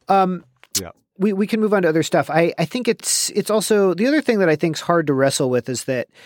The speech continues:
Speaker 1: you know, if we're watching Louis C K now or Kevin Spacey or something, our subjective experience is going to be different. And I think that's okay. That's understandable. That's, that's how people interact with art in, um, personal ways. Uh,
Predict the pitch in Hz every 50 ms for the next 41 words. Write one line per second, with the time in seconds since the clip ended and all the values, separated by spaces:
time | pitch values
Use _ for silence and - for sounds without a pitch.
0 | - - - 156 156 165 160 147 - 226 233 220 208 196 180 - - 170 156 151
1 | 147 143 143 - - 139 120 - 143 131 135 135 135 131 135 131 127 117 107 -
2 | - 147 131 127 - - - 131 120 120 - 139 131 120 - 135 117 - 131 123
3 | 117 - - - - - - - 185 180 - 220 185 240 240 226 - 220 170 160
4 | 151 - - - - 156 156 151 147 139 131 - - - 165 165 151 135 - 143
5 | 139 135 127 - 117 120 117 101 - 131 - - 123 110 92 104 123 139 139 139
6 | - 147 - - 139 120 - - 123 110 - - 165 180 180 156 127 117 - -
7 | 123 120 113 - - - 117 123 151 165 156 156 160 147 123 123 117 113 - -
8 | - - - - - - - _ - 135 127 - - - 135 135 139 139 139 139
9 | 139 - _ - - 147 139 - 165 156 147 147 139 139 139 143 - - 151 143
10 | 127 - - 135 135 139 139 127 - - 131 131 123 123 123 123 123 123 127 -
11 | 127 123 120 120 120 120 120 117 117 - - 151 147 - - 151 135 123 117 127
12 | 143 143 117 92 - - - - - - - - - - _ _ - 160 156 147
13 | 143 139 139